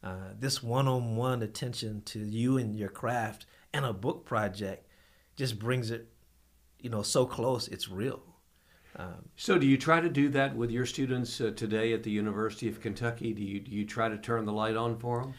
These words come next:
Speaker 1: Oh, absolutely. We, we, we try to turn on spotlights for them now. You know, we don't,
Speaker 2: <laughs>
Speaker 1: we light up the room and then try to show them the way. You know, we,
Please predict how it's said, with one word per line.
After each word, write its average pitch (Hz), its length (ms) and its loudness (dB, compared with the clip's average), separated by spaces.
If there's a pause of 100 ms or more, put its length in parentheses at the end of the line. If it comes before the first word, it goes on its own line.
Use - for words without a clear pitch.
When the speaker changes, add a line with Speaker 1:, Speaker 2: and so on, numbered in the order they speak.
(200)
Speaker 1:
Oh, 139 140 6
absolutely. 147 540 2
We, 131 200 0
we, 131 280 -6
we 262 140 0
try 156 200 4
to 131 60 0
turn 139 140 -2
on 127 120 0
spotlights 117 600 -2
for - 120 -10
them 90 140 -8
now. 95 360 -6
You 101 140 -8
know, 110 160 -4
we 110 100 -6
don't, 107 220 -6 (240)
Speaker 2:
<laughs> - 240 -20
Speaker 1:
we 131 100 2
light 147 200 10
up 165 100 6
the 143 80 2
room 147 220 4
and 135 100 2
then 139 140 2
try 139 160 2
to 120 80 0
show 117 220 -2
them 110 160 -2
the 104 80 -2
way. 104 280 0
You 101 180 -10
know, 95 120 -10
we, 104 320 -6